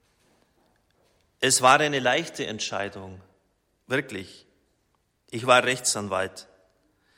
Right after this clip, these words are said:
In meiner Praxis hatte ich zu oft gesehen, was der Hass im Sinn und an den Körpern der Menschen auszurichten vermochte. Der Hass hatte gerade sechs Personen getötet,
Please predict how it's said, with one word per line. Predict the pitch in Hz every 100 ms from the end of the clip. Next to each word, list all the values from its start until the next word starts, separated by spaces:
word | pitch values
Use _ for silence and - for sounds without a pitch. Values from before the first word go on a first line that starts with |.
| _ _
In | 123
meiner | 131 131
Praxis | - 131 156 - 127
hatte | 135 139
ich | 123
zu | - 170
oft | 139 139 -
gesehen, | 117 - 120 143 117
was | 117 -
der | 113
Hass | 120 139 -
im | 123
Sinn | - 147 147
und | 123
an | 113
den | 110
Körpern | - 131 - 131
der | 107
Menschen | 107 120 -
auszurichten | 104 117 - 104 101 - 104
vermochte. | 98 95 95 - 98 95 _ _ _ _ _ _ _ _
Der | - 117
Hass | 143 175 160
hatte | 127 120
gerade | 120 117 131
sechs | 131 - 143 -
Personen | 131 - 131 147 139
getötet, | 113 - 131 139 139 -